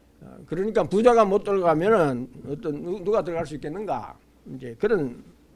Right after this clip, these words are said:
내용으로 이해를 하니까 제자들이 그 말씀을 듣고 심히 놀라서, "그런즉 누가 구원을 얻을 수 있으리까?" 근데 이제 그 밑에 대답이,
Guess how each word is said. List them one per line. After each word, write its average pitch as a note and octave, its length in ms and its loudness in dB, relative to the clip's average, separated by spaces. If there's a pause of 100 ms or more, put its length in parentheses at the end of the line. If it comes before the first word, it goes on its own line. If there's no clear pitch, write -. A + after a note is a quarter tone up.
(100)
내용으로 F3+ 560 4
이해를 F3+ 380 4
하니까 F3 640 4 (340)
제자들이 E3 800 6 (640)
그 - 80 -6
말씀을 D3 500 -2
듣고 B2+ 220 -12
심히 D#3+ 500 -4
놀라서, C3+ 680 0 (440)
"그런즉 G3 480 6
누가 A3+ 340 8
구원을 D#3 340 2
얻을 D3 280 4
수 B2+ 160 -4
있으리까?" B2 960 0 (960)
근데 E3+ 180 -2
이제 D#3+ 120 -2
그 D3 100 2
밑에 D3+ 320 0
대답이, D#3 580 2